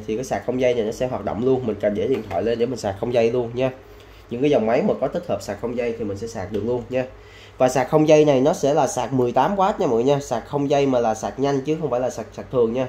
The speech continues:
Sạc không dây này là sạc nhanh mười tám oát nha. Đấy.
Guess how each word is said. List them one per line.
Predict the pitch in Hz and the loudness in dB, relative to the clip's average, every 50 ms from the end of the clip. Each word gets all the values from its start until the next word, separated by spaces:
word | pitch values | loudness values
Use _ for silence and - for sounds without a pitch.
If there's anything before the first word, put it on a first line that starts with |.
| - - - - | -6 -12 -20 -8
Sạc | - 113 107 | -8 -8 -4
không | - 131 131 | -2 0 2
dây | 131 127 | 2 2
này | 127 123 113 | 2 2 0
là | 107 | -2
sạc | 104 - 104 95 110 | -4 -4 -8 -8 -2
nhanh | 123 127 127 123 117 | 0 0 0 2 2
mười | 110 104 | 0 0
tám | 104 110 131 151 147 | 0 0 -2 0 0
oát | 151 170 - - | 0 0 0 0
nha. | 170 156 147 135 - - - - - - - - | 2 2 2 2 0 -10 -20 -20 -20 -20 -18 -8
Đấy. | - 120 135 | -4 -4 -4